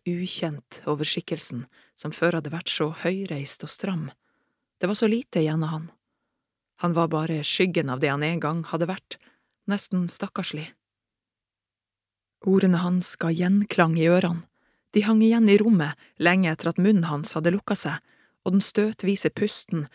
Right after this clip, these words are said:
var det eneste som unnslapp ham. "Dette giftermålet kan ikke finne sted!" Og det lot til at disse ordene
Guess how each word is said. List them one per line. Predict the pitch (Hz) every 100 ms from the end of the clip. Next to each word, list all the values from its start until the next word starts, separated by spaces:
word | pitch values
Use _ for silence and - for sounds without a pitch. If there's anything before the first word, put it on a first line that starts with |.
| _ -
var | 190
det | 190 202
eneste | 202 - 165
som | 180
unnslapp | 185 214 175 170
ham. | 170 175 _ _ _ _ _ _ _ _ _ _ _ _ _ _ _
"Dette | 247 233 _ 220
giftermålet | 208 214 - - 214 214 202 196 190 -
kan | 202 202 -
ikke | 254 - _ 214 -
finne | - 262 233 214 220
sted!" | - - 240 233 190 147 - _ _ _ _ _ _ _ _ _ _ _ _ _
Og | 226
det | 254
lot | 285 -
til | 226
at | 214 254
disse | - - 262 254 -
ordene | 208 214 185 160